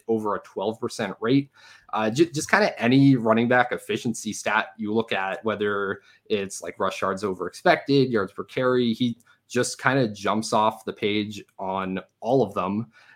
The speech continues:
Nyheim Hines is out for the season. There's no way that he's gonna come in and, like, steal ten percent of the routes from Cook. There, there's just so many avenues to, even if Cook isn't seeing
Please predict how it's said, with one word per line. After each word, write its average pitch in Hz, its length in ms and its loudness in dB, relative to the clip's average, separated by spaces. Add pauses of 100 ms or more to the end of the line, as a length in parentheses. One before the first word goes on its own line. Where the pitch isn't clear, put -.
Nyheim 113 360 0
Hines 117 420 0
is 107 100 -2
out 104 240 0
for 110 80 -4
the 101 120 -8
season. 147 580 0
There's 104 420 -2
no 98 220 0
way 101 240 0
that 98 180 -4
he's 123 280 -4
gonna 127 160 0
come 123 200 -2
in 120 280 2
and, 117 400 2
like, 113 240 -4
steal 117 460 0
ten 120 220 -4
percent 120 300 -6
of 117 60 -2
the 117 80 0
routes 117 260 0
from 120 160 -6
Cook. 123 380 -4 (340)
There, 127 220 2
there's 139 240 2
just - 380 2
so 135 300 8
many 135 540 2
avenues 127 760 2
to, 110 500 0 (240)
even 135 240 0
if 143 120 -2
Cook 139 300 -2
isn't 123 460 -2
seeing 113 680 -2